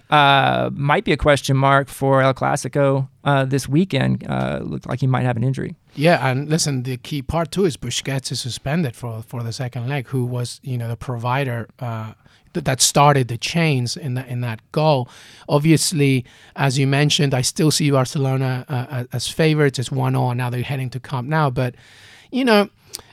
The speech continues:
Speaker 2: Napoli did what Nap-, Gattuso clearly just did the typical, uh, Gattuso way in many ways. Just hold, hold,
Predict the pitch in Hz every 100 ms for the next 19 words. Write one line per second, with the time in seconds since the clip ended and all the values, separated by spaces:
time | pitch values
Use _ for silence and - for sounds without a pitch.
0 | _ - 214 240 - 277 208 175 202 170
1 | 151 160 170 - 175 180 170 247 240 214
2 | 151 190 185 170 151 147 139 - 135 135
3 | 151 147 147 - 139 135 - 131 127 135
4 | 151 135 - 175 151 143 139 135 127 123
5 | 123 - 135 - - 165 160 151 143 160
6 | 143 139